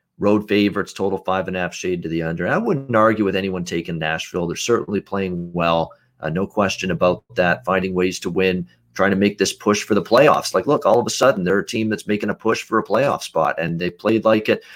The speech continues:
Uh, they do have a couple injuries, though, you wanna be aware of going into this game. Filip Forsberg is still day-to-day. Now Victor Arvidsson is out.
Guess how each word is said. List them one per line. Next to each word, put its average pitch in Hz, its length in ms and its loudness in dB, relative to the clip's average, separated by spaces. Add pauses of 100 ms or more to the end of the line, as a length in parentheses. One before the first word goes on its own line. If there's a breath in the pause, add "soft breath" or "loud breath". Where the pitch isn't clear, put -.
(160 loud breath)
Uh, 82 80 2
they 87 80 2
do 110 140 6
have 147 120 6
a 131 60 2
couple 135 400 2
injuries, 120 500 2
though, 117 160 6
you 113 120 2
wanna 101 200 0
be 87 100 -2
aware 101 420 4
of 117 140 2
going 113 260 2
into 110 160 -2
this 110 180 -4
game. 113 320 -4
Filip 82 260 -6
Forsberg 120 540 2
is 110 80 -4
still 117 240 -2
day-to-day. 110 640 2 (240 loud breath)
Now 90 140 -2
Victor 95 400 0
Arvidsson 117 580 2
is 110 160 0
out. 113 260 4